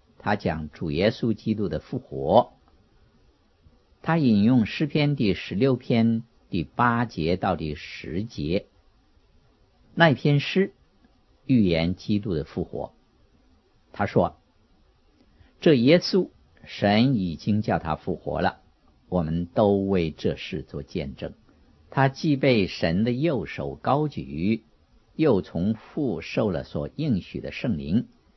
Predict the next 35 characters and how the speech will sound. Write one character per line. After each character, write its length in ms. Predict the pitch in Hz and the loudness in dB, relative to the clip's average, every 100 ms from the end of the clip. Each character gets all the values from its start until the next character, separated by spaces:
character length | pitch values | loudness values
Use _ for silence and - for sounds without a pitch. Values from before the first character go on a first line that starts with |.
| _ _ _ _ _ | _ _ _ _ _
就 160 | - | 2
把 140 | 151 113 | 4 4
你 100 | 95 | 4
们 160 | 87 | 0
所 220 | 131 - 73 | -2 -4 -8
看 400 | - 147 110 85 | -8 -6 -4 -2
见、 240 | 110 85 | -2 -2
所 180 | - - | -8 -18
听 400 | - - 127 127 | -8 0 2 4
见 240 | 127 98 | 4 2
的 220 | 85 64 - _ _ | 0 -6 -14 _ _
浇 320 | - 101 87 | -6 -2 -2
灌 440 | 85 - 92 76 65 | -4 -4 -4 -4 -8
下 260 | - 87 71 | -10 -10 -10
来。” 360 | - 73 90 - _ _ _ _ _ _ _ _ _ _ _ _ | -14 -8 -8 -8 _ _ _ _ _ _ _ _ _ _ _ _
这 120 | - 185 | 0 2
是 100 | 202 | 2
使 200 | - 95 | 0 -2
徒 120 | 107 | -2
行 300 | 107 85 92 | -2 -2 0
传 220 | 101 90 | 0 0
第 100 | 95 | -2
二 240 | 87 113 | 0 0
章 380 | 73 92 87 87 - _ _ | 0 2 2 0 -6 _ _
第 160 | 90 76 | -6 -6
三 360 | - 110 113 | -2 2 2
十 180 | 120 - - | 0 -6 2
二 320 | 131 131 - _ _ | 6 6 4 _ _
跟 460 | - 80 80 120 | -8 -6 -6 -8
三 400 | - - 110 107 | -10 -2 0 0
十 320 | 101 - 123 | -4 -10 -12
三 480 | - - 107 110 107 | -14 -4 0 0 -2
节 240 | 107 - 71 | -8 -12 -10
的 100 | 76 | -4
话。 300 | - - | -4 -4